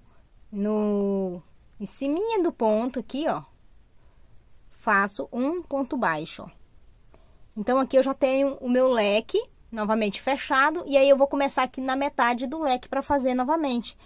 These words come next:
Aí, aqui eu faço, ó, coloco a minha agulha dentro do espacinho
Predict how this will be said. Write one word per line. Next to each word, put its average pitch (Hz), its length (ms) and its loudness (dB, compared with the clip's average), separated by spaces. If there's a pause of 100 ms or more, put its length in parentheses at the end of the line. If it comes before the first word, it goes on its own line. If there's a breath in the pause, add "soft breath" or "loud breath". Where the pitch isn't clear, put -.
(280 loud breath)
Aí, 220 140 0
aqui 247 140 -2
eu 269 80 6
faço, 190 420 0
ó, 160 180 -8
coloco 247 380 0
a - 20 2
minha 254 180 0
agulha 196 380 -2
dentro 208 500 -6
do 233 80 -6
espacinho 190 920 -6